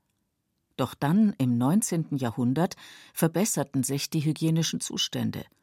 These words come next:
Die Zeit der großen Polioepidemien begann.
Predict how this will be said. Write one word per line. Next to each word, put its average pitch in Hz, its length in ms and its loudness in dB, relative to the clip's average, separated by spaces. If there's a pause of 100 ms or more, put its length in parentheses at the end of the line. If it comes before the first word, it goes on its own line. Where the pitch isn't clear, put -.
(260)
Die 123 140 -2
Zeit 175 460 0
der 151 100 2
großen 165 480 -2
Polioepidemien 127 1200 0
begann. 107 440 -8